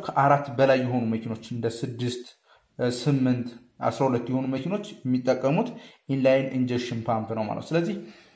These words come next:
ይሄ እንግዲህ ቶሎ ቶሎ እየተሽከረከረ በሚረጭበት ሰዓት እያንዳንዱ ቤት ውስጥ የሚረጨው፣ እ፣ ነዳጅ በጣም ኮንቲኒስ የሆነ ነው የሚመስለው፣ እ፣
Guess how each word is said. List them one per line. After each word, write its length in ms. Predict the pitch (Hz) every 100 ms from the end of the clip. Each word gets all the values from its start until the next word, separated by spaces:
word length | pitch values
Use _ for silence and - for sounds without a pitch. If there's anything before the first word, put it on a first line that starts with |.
| -
ይሄ 120 | -
እንግዲህ 280 | 185 185 220
ቶሎ 180 | - 208
ቶሎ 160 | 208 185
እየተሽከረከረ 540 | 165 - 175 165 160
በሚረጭበት 600 | 151 147 143 143 143 143
ሰዓት 260 | 147 196 277 - - _ _
እያንዳንዱ 480 | 139 160 175 160 151
ቤት 200 | 143 143
ውስጥ 180 | - - -
የሚረጨው፣ 560 | 135 135 131 127 127 123
እ፣ 140 | 123 120 113
ነዳጅ 360 | 120 127 180 - - - _ _ - -
በጣም 460 | 139 147 - 185 185 -
ኮንቲኒስ 500 | 196 190 - 175 165
የሆነ 260 | 147 143 127
ነው 120 | 110
የሚመስለው፣ 480 | 110 110 107 - 110 110
እ፣ 120 | 104